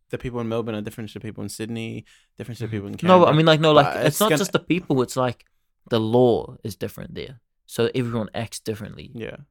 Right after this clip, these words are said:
Speaker 2: You know?
Speaker 1: Is there, yeah, there'd be, like, a federal
Speaker 2: Like, you can smoke in one place and you can't smoke in another. Like,
Speaker 1: Oh, okay, yeah.
Speaker 2: like, all that kind of stuff. Like,
Speaker 1: Fair.
Speaker 2: pretty crazy.
Speaker 1: But yeah, this has been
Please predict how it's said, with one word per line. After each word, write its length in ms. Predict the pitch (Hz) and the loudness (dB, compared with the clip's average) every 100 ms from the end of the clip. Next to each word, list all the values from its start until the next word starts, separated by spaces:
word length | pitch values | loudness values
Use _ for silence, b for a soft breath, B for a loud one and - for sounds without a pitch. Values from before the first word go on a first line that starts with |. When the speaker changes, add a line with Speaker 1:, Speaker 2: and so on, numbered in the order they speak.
| _ | _
Speaker 2:
You 100 | - | -10
know? 80 | 123 | -6
Speaker 1:
Is 60 | 147 | -2
there, 200 | 151 151 | 0 0
yeah, 280 | 127 123 110 | -2 -2 -2
there'd 200 | 113 135 | -2 -2
be, 140 | 175 | -2
like, 140 | 170 165 | -2 -4
a 40 | |
federal 400 | - 110 117 120 | -10 -10 -8 2
Speaker 2:
Like, 160 | 127 - | 2 4
you 80 | 156 | 2
can 140 | 160 | 2
smoke 340 | - 147 151 | 2 2 2
in 80 | 143 | 2
one 180 | 131 127 | 0 0
place 200 | 123 120 | 0 0
and 80 | 117 | -2
you 60 | 107 | -10
can't 240 | 113 110 | -10 -14
smoke 240 | - 113 - | -12 -14 -12
in 100 | - | -12
another. 400 | - 60 - - | -10 -10 -10 -12
Like, 260 | - - - - | -12 -12 -12 -6
Speaker 1:
Oh, 220 | 120 117 | -2 -2
okay, 240 | 117 107 | -2 -6
yeah. 60 | 101 - - | -8 -12 -12
Speaker 2:
like, 180 | 82 - | -10 -4
all 140 | 123 | 0
that 160 | 123 113 | 0 0
kind 120 | 107 | -4
of 80 | 107 | -8
stuff. 300 | - - 110 | -10 -12 -10
Like, 220 | 110 - - _ _ _ _ _ _ _ _ _ - | -12 -12 -16 _ _ _ _ _ _ _ _ _ -8
Speaker 1:
Fair. 360 | 117 135 131 - | -6 -6 -10 -14
Speaker 2:
pretty 120 | - - | -14 -6
crazy. 340 | 147 123 170 _ _ b b b b _ _ _ - | -6 -6 -12 _ _ b b b b _ _ _ -14
Speaker 1:
But 100 | 82 | -12
yeah, 200 | 98 139 - _ - | -10 -12 -16 _ -16
this 160 | 123 | -12
has 100 | 117 | -10
been 320 | 113 110 113 | -8 -6 -8